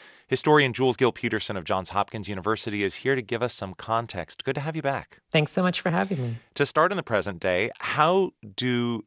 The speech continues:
Speaker 1: the Tennessee law and other bills like it aim to restrict drag?
Speaker 2: The Tennessee law is a very narrowly conceived law. It really is almost like a zoning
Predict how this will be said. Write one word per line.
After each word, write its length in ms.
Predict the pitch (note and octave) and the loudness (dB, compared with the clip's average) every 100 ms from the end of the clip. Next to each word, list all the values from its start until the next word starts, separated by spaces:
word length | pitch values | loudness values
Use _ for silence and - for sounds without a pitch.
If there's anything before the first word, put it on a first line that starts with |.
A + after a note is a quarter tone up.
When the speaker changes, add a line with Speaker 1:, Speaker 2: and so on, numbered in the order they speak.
| - | -6
Speaker 1:
the 140 | F#2+ | -6
Tennessee 480 | - A#2+ C3+ - C#3 | -2 0 0 2 2
law 240 | B2+ B2+ | 4 4
and 100 | A2 | 2
other 220 | F#2 G2+ | 0 0
bills 300 | G#2+ G#2+ G2 | 2 2 2
like 280 | G2 G2 G2+ | 0 0 0
it 160 | F2 - - | -6 -6 -4
aim 320 | A2 A#2+ B2 | -4 -4 -6
to 200 | - A#2+ | -6 -6
restrict 760 | G2+ G2 - - - B2 - - | -2 -2 -2 -6 -2 -2 -2 -8
drag? 480 | F2+ C2 G1+ - _ _ | -6 -6 -8 -18 _ _
Speaker 2:
The 120 | F#3 | -2
Tennessee 560 | - B3 E4 - G3 F3 | 0 -2 -2 -2 0 2
law 360 | C3+ C3 C3 B2+ | 4 4 4 2
is 300 | C3 C3 - | -2 -4 -6
a 120 | - B2+ | -4 -2
very 480 | A#2 C#3 D3 C#3+ | 0 0 0 -2
narrowly 580 | C3 A#2 G#2+ G#2 C#3 D#3+ | -4 -6 -4 -2 -2 -2
conceived 640 | E3 E3 D3+ - D#3+ D#3 | -4 -6 -8 -8 -8 -6
law. 420 | D#3 D3+ D3+ D#3 D3+ | -4 0 2 2 0
It 220 | - B2 - | -4 -4 -4
really 480 | C#3+ C#3+ C#3+ C#3+ B2+ | -2 2 2 2 0
is 160 | C3 | -2
almost 400 | - C3+ D#3+ - | 0 0 0 0
like 160 | C#3+ C#3 | -2 2
a 80 | A#2 | -2
zoning 720 | G#2+ G2+ G2+ A#2 C3+ D3+ | 0 -2 0 -2 -2 -4